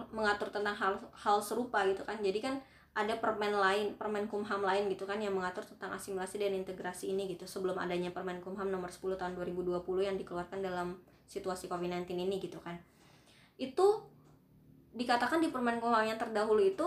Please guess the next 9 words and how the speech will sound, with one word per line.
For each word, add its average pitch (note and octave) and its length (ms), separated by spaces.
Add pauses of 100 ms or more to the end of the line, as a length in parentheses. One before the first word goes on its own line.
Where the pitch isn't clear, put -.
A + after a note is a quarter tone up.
(120)
asimilasi B3 640
itu E4+ 80
bisa C#4 240
dicabut A#3 480
kalau C4 220
narapidananya B3+ 720
itu F4+ 80
ke - 80
rumah. C#4 380